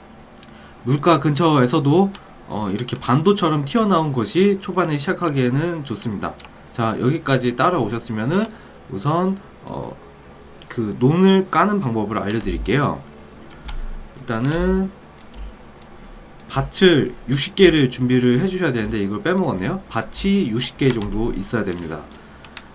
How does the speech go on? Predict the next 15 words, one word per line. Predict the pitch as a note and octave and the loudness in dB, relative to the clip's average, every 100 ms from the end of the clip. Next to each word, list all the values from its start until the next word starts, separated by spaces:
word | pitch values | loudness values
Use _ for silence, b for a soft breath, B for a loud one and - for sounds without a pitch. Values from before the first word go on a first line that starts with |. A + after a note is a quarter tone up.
| - - | -20 -8
자, | G#2 G2+ | -4 -2
일단 | E2+ G#2+ B2 A#2+ | -4 -2 -2 0
까는 | A2+ G3+ E3+ | 0 0 0
방법은 | A2 G2+ G2+ F3 G#3+ G#3+ - - | -2 -2 0 0 0 -4 -12 -8
하나, | B2 C#3+ F3 G3 G3 - - | -4 0 0 -2 -6 -14 -20
두 | - - - | -16 -10 -2
개, | C#3 E3+ F#3+ G3 - - - - | 0 0 -2 -8 -18 -20 -20 -20
세 | - - D#3+ | -14 -8 -4
개, | E3 F3+ G3 G3 - - - - | 0 0 0 -4 -12 -20 -20 -10
네 | F#2 G2+ | -6 -4
개, | C3 E3 F#3 G3 - - - - - - | -2 0 0 -2 -8 -20 -20 -20 -18 -12
다섯 | G2 B2+ - | -6 -4 -2
개를 | F#2+ D#2 - - - A2+ A2+ - | -4 -4 -12 -18 -8 -6 -4 -6
이렇게 | G2+ B2+ | -8 -6
깔아주시고, | C#3+ D#3+ C3 F#2+ G#2+ G2+ D#3+ G2+ | -2 0 -2 -6 -6 -2 0 0